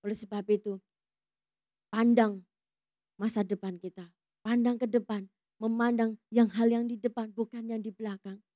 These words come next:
Kalau ada yang menarik, ada kuasa untuk menahan kita, untuk kita tidak maju ke depan, adalah kuasa jahat.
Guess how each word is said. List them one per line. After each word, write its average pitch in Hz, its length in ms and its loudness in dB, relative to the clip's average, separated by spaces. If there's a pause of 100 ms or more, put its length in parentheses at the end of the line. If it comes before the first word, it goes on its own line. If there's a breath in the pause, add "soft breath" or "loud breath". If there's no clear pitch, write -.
(300)
Kalau 220 160 -6
ada 220 180 0
yang 214 220 4
menarik, 220 560 -4
ada 220 180 -4
kuasa 214 460 0
untuk 214 240 -6 (240)
menahan 220 480 2
kita, 196 400 -4 (240)
untuk 240 240 6
kita 226 160 -4
tidak 208 320 -6
maju 262 480 2
ke 226 80 0
depan, 190 400 -8 (240)
adalah 208 260 -2
kuasa 196 380 -10
jahat. - 320 -20